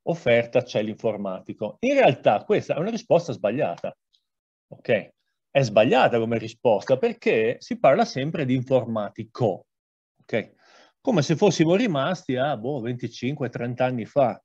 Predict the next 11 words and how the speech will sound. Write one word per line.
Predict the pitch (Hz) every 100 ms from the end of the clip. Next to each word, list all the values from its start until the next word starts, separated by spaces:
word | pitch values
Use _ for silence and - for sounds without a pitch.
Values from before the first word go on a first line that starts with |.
| -
mm, | 127 -
in | - 120
cui | - 131
la | 127
figura | 160 156
dell'informatico | 143 139 175 160 139 131 160 185
classica | - 143 147 131 123
qual | 131 123
era? | 117 110 104
Quella | - 123 123
persona | 156 131 - 160 170 131